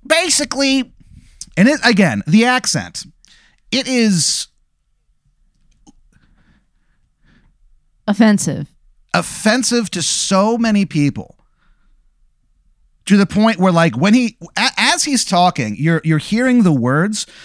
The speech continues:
Speaker 1: but for just a second, uh, almost because of the voice, you can see the layers of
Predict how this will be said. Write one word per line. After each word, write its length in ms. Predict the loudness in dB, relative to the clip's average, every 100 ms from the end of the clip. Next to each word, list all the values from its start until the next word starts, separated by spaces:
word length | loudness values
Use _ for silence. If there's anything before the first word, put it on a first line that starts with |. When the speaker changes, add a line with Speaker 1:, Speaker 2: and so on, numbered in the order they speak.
| -20 -6
Speaker 1:
but 120 | -4
for 180 | 2 0
just 1200 | 0 -8 -8 -8 -6 -4 -4 -6 -18 -20 -20 -20 _ _ _ _ _ _ _ _ _ _ _ _ _ -8
a 60 | -4
second, 600 | -2 -2 -2 -6 -12 -20 _ _ _ _ -20 _ _ _ -6
uh, 520 | -2 0 -2 -2 -6 0
almost 380 | 2 4 2 0
because 400 | -2 0 0 2
of 100 | 0
the 80 | -2
voice, 540 | -2 -4 -4 -6 -8
you 100 | -6 -2
can 220 | -2 -2
see 580 | -4 -2 0 0 0 -4 _ _ _ _ _ _ _ _ _ _ -20 _ _ _ _ _ -6
the 60 |
layers 400 | -2 0 0 -2
of 300 | -4 -6 -14